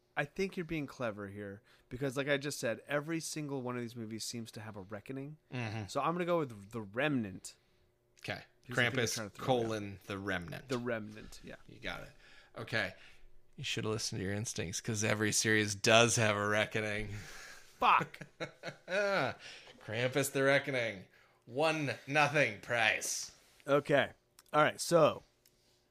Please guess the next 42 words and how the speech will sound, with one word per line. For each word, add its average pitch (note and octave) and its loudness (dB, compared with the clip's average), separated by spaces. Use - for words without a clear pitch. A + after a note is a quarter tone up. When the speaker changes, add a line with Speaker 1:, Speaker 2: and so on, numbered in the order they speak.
Speaker 1:
which G#3 0
one G3 4
is D#3 0
the D3 0
real A#2 2
one? F#2 -12
The B2+ 0
Prophecy. - -2
Speaker 2:
Oh, G#2 -12
Speaker 1:
Are A#2+ -8
you A#2+ -4
Speaker 2:
boy. A#2+ -12
Speaker 1:
familiar B2+ -2
with A#2 -4
the A2 -4
Prophecy - -8
series? D3 -8
Speaker 2:
Is A#2+ -4
that A2+ 0
the A2+ 0
Christopher A2 -4
Walken G#2+ -2
as G#2 -8
an G#2 -6
angel C3 -2
ones? D#3+ -6
Speaker 1:
Yes. C3 2
Speaker 2:
Okay, G2+ -4
yeah. G2 -2
I've A2 -4
only A2+ -4
seen B2 -2
the B2+ -4
Speaker 1:
Okay. A#2+ -2
Speaker 2:
first - -2
one, B2 0
<laughs> - -20
obviously. B2+ 2
Speaker 1:
The, D#3 6
The D#3+ 2
Prophecy, G3+ 6
colon, A2+ 0